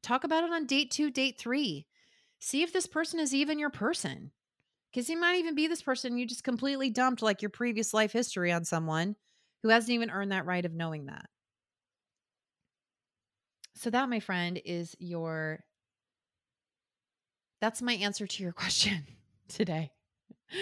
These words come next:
I was like, "This is gonna be short." No, it's not. <laughs> It's okay. It's all right.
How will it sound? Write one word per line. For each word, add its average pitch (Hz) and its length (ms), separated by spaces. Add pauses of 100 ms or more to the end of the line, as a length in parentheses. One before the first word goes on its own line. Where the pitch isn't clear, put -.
(400)
I 262 100
was 285 120
like, 294 260
"This 539 220
is 381 120
gonna 285 240
be 359 160
short." 453 720
No, 254 520 (360)
it's 269 220
not. 151 480 (560)
<laughs> - 140
It's - 200
okay. 175 540 (460)
It's - 180
all 196 100
right. 160 400